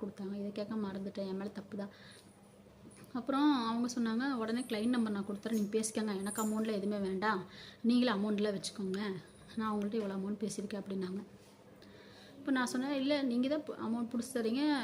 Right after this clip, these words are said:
ஒரு, நீங்க எப்படி க-, கமிஷன் கூட வேணாம், எதுவுமே வேணாம், நீங்க எப்படி சொல்றீங்க? நீங்க ஏதோ ஒரு அமௌண்ட் பண்ணிக்கலாம் உங்களுக்கு," அப்படின்னா, "இல்ல, இல்ல, வேணாம்மா. அ, நீங்க ப்ராடக்ட் நீங்க யூஸ் பண்றீங்க.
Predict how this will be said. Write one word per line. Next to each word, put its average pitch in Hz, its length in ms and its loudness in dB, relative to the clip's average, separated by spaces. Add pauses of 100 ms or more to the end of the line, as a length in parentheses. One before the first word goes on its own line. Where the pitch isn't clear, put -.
(240)
ஒரு, 220 340 -2
நீங்க 226 220 4
எப்படி 226 220 -2
க-, 220 240 -4
கமிஷன் 220 340 0
கூட 254 160 0
வேணாம், 233 240 -2
எதுவுமே 220 320 0
வேணாம், 220 140 0
நீங்க 226 220 0
எப்படி 233 180 -4
சொல்றீங்க? 202 400 -2 (560)
நீங்க 247 160 4
ஏதோ 269 100 4
ஒரு 254 100 4
அமௌண்ட் 247 300 4
பண்ணிக்கலாம் 226 420 2
உங்களுக்கு," 202 320 -2
அப்படின்னா, 226 180 -4
"இல்ல, 247 280 0
இல்ல, 254 140 0
வேணாம்மா. 208 520 -2 (800)
அ, 196 220 2
நீங்க 220 220 2
ப்ராடக்ட் 214 380 0
நீங்க 202 220 2
யூஸ் 214 200 0
பண்றீங்க. 196 440 0